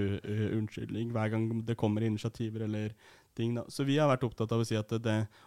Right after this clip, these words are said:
og, og derfor er det også positivt, og det har jeg, har jeg ikke inntrykk av at departementet ønsker heller, og politisk ledelse. De har s-, varslet jo den meldingen samtidig som de varslet det, nyheten om institusjonsakkreditering. Eh,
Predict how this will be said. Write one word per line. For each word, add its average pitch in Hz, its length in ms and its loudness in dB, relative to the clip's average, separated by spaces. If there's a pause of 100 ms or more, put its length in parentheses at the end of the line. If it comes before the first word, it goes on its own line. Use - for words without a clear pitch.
og, 127 240 2
og 139 80 0
derfor 127 180 6
er 135 80 6
det 123 80 6
også 120 140 0
positivt, - 420 -4
og 127 60 -4
det 127 100 2
har 113 140 2
jeg, 104 100 -2 (300)
har 123 160 0
jeg 120 80 -2
ikke - 160 -6
inntrykk 101 240 -6
av 98 80 -4
at - 80 -8
departementet 98 500 -4
ønsker 101 320 -6
heller, 113 320 0 (400)
og 107 220 0 (100)
politisk 104 400 -6
ledelse. 104 380 -2 (100)
De 127 140 2 (100)
har 117 240 0
s-, - 160 -8
varslet 117 460 -2
jo - 80 0
den 107 100 2
meldingen 107 320 0
samtidig 110 540 -6
som 104 100 -2
de 107 80 0
varslet 104 320 0
det, 101 220 2
nyheten 101 320 -2
om 101 100 0
institusjonsakkreditering. 104 1300 -4 (640)
Eh, 113 240 2